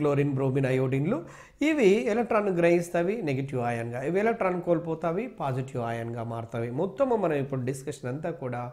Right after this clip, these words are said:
మనం జరుగుతున్నది అయానిక బంధం గురించే. కాబట్టి దాన్ని అయానిక బంధానికి ఉదాహరణలు గుర్తుపెట్టుకోవాలంటే తెలుగు కలిగినటువంటి విద్యార్థి ఇలా గుర్తుపెట్టుకోండి, ఫస్ట్ ఏ గ్రూప్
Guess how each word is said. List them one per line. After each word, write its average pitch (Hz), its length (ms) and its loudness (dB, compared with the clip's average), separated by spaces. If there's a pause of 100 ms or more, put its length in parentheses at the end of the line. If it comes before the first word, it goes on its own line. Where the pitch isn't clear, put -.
(360)
మనం 127 220 -4
జరుగుతున్నది 127 520 -4 (100)
అయానిక 180 360 -2 (120)
బంధం 123 220 -6 (100)
గురించే. 120 280 -8 (100)
కాబట్టి 120 380 -6 (540)
దాన్ని 131 280 -2 (560)
అయానిక 247 380 2 (100)
బంధానికి 160 400 -2 (100)
ఉదాహరణలు 151 480 -6
గుర్తుపెట్టుకోవాలంటే 131 720 -4 (160)
తెలుగు 135 240 -2
కలిగినటువంటి 123 480 -4
విద్యార్థి 117 340 -6
ఇలా 117 200 -6
గుర్తుపెట్టుకోండి, 123 560 -6 (140)
ఫస్ట్ 123 240 -10 (100)
ఏ - 100 -2
గ్రూప్ 117 220 -8